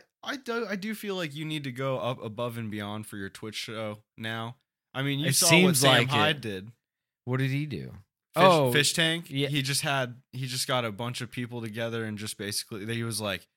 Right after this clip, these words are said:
Speaker 1: "You live here until the show's over, and you don't have your phone, and you can't smoke any weed," and, and he just fucking harassed them for,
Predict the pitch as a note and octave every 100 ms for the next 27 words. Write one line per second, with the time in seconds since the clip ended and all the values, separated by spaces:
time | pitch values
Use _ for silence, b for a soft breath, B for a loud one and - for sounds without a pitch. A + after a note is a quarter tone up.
0 | _ _ G#2+ G#2+ A2 A#2 C3 C3+ D3+ _
1 | _ _ _ - G#2 A2+ G#2 - G2+ G#2
2 | A2 G#2+ B2 C#3+ D#3+ _ _ _ F2+ F#2+
3 | G2+ F#2+ A2 G#2 G2+ A2 A2 B2 C#3 -
4 | _ _ - F#2+ - G#2 G#2 A#2+ A2+ A2+
5 | G#2+ A2 A2+ B2+ C#3 _ _ _ _ _
6 | _ - A2 A2+ G#2+ - _ A2 A2+ A#2+
7 | B2 A#2 A#2+ - - A#2 - G#2+ G#2+ G#2+
8 | A2 B2+ - - F#2+ F2+ - E2+ E2+